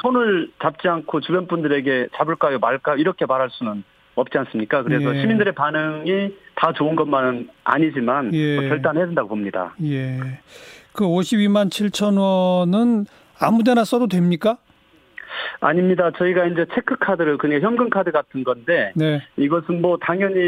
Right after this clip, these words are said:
Speaker 1: 유흥-, 유흥주점 이런 데는 써서는 안 될 거고
Speaker 2: 예.
Speaker 1: 그리고 또 이건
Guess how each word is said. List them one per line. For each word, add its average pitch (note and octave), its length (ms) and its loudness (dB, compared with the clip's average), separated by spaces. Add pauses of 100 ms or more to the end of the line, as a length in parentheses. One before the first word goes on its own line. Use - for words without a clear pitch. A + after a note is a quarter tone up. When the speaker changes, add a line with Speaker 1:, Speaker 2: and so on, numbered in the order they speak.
(160)
Speaker 1:
유흥-, F#3 420 2 (160)
유흥주점 E3+ 540 2
이런 D3 220 2
데는 C#3 160 -2
써서는 E3 280 -2
안 A2+ 140 -2
될 C3 80 0
거고 A2+ 540 -2
Speaker 2:
예. C#3+ 360 0
Speaker 1:
그리고 D#3+ 280 0 (160)
또 F3 500 2
이건 E3 240 -2